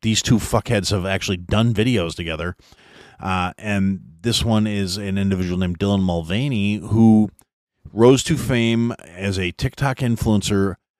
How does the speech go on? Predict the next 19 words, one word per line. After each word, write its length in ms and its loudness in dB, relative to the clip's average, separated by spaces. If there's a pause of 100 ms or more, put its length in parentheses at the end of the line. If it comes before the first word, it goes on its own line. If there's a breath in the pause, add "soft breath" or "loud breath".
(140)
by 180 -2
doing 280 2
a 80 2
series 640 0
known 280 0
as 340 -4 (720)
Day 280 4
of 220 0
Girlhood, 720 -2 (360)
and 340 -2
this 160 -2
is 140 -2
a 320 0
male 420 0
to 140 -8
female 360 0
transitioned 640 2
individual 600 0 (520 soft breath)
who 580 6